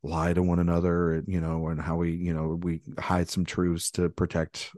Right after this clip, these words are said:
um, you know, our spouse's egos. But I saw that one, and then, um, there was a film called Sometimes I Think About Dying, um, by Rachel Lambert, and it starred,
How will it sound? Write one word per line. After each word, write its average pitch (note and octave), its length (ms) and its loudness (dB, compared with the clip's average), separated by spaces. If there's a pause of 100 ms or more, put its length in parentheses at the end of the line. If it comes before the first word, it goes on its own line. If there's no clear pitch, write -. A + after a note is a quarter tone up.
um, E2+ 460 -6 (140)
you G2+ 140 -2
know, E2+ 80 0
our D#2+ 220 -2 (160)
spouse's E2 480 -2
egos. E2 440 0 (500)
But A2+ 100 8
I C3 60 12
saw F#3+ 220 8
that F3+ 180 10
one, F#3 180 10
and C3+ 220 10
then, C3+ 240 10
um, A#2 520 8 (880)
there B2+ 100 8
was A#2+ 140 8
a B2+ 80 8
film D#3 480 6
called A#2+ 260 6
Sometimes B2+ 500 8
I A2+ 60 8
Think G#2+ 220 4
About F2+ 320 4
Dying, F2+ 520 4 (640)
um, E2+ 380 2
by F#2 160 2
Rachel F2+ 400 2
Lambert, E2+ 540 2
and F#2 160 -2
it F2+ 120 -2
starred, E2+ 520 2